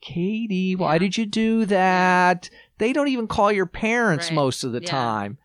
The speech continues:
Speaker 1: They're like, "Le-, give me the drugs. Now
Speaker 2: Right.
Speaker 1: go back to class. I don't wanna see this ever
Speaker 2: Yeah.
Speaker 1: again." Right? You
Speaker 2: There's no
Speaker 1: have
Speaker 2: zero
Speaker 1: endless
Speaker 2: tolerance.
Speaker 1: chances, right? And so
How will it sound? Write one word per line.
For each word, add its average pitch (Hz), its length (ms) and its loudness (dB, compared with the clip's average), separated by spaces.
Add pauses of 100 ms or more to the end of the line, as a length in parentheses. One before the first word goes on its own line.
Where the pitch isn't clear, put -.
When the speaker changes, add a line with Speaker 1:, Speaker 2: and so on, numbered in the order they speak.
(220)
Speaker 1:
They're 147 100 0
like, 160 220 2
"Le-, 180 360 -2 (120)
give 139 180 -2
me 185 120 0
the 269 120 -2
drugs. 202 560 2
Now 127 120 -4
Speaker 2:
Right. 123 100 -6
Speaker 1:
go 135 180 0
back 208 300 0
to 285 80 -4
class. 208 580 2
I 127 160 0
don't 151 280 0
wanna 202 180 0
see 220 280 -4
this 208 280 -2
ever 170 320 0
Speaker 2:
Yeah. 240 100 -4
Speaker 1:
again." 185 280 0 (220)
Right? 165 220 0
You 220 400 -2
Speaker 2:
There's - 80 -20
no 180 80 -10
Speaker 1:
have 185 160 0
Speaker 2:
zero 156 200 -4
Speaker 1:
endless 247 520 0
Speaker 2:
tolerance. - 0 -
Speaker 1:
chances, 165 880 -4 (480)
right? 156 480 -2
And 170 300 -4
so 170 680 2